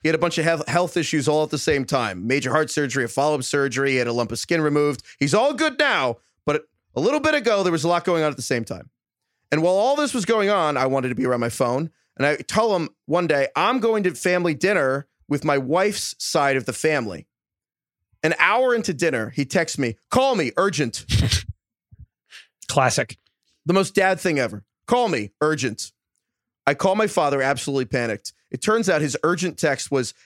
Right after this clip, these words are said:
Speaker 1: Apple had removed Spotify from his phone <laughs> and he no longer listens to music. Not only that, my dad doesn't even use Spotify. My dad has been u-, using Tidal for a decade.
Speaker 2: Tidal? <laughs>
Speaker 1: I didn't know they still had Tidal.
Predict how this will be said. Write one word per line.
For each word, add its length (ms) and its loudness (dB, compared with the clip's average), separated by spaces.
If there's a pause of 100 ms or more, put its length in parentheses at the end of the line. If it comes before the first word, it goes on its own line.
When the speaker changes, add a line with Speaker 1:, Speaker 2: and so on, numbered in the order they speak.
(160)
Speaker 1:
Apple 600 2
had 140 2
removed 380 0
Spotify 600 0
from 140 -2
his 140 -4
phone 380 0 (280)
<laughs> 280 -8
and 120 4
he 60 2
no 160 2
longer 260 0
listens 380 -4
to 80 -2
music. 320 -2 (1200)
Not 160 4
only 180 2
that, 280 2
my 140 2
dad 180 0
doesn't 240 0
even 220 2
use 360 2
Spotify. 540 2
My 180 2
dad 220 2
has 80 0
been 140 -2
u-, 180 -2
using 380 0
Tidal 640 0 (140)
for 200 0
a 40 0
decade. 360 0
Speaker 2:
Tidal? 580 4 (1040)
<laughs> 0 -
Speaker 1:
I 880 -6
didn't 120 2
know 100 2
they 80 0
still 220 -4
had 200 -4
Tidal. 260 -12